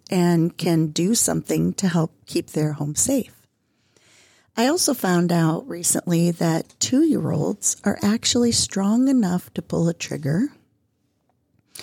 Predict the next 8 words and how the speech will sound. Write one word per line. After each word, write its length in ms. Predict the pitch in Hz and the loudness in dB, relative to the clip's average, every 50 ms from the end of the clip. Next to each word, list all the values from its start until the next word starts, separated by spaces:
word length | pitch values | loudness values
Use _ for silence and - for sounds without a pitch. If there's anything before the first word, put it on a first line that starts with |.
| - - - - - | -20 -20 -20 -8 -2
and 160 | - 208 208 208 | 0 2 4 4
that 160 | 208 - - | 2 0 -4
four 500 | - - - 226 233 240 254 269 285 - - | -8 -6 -2 0 2 2 2 2 0 0 0
out 140 | 226 220 208 | 0 0 0
of 100 | 196 - | 0 -2
five 340 | - - 196 185 185 185 - | -4 -2 0 0 0 0 -2
first 460 | - - - 185 196 185 - - - | -4 -4 -2 -2 -2 -2 -4 -4 -2
graders 600 | 165 160 160 156 151 156 147 151 151 147 - | 0 2 2 2 2 2 0 0 -2 -2 -4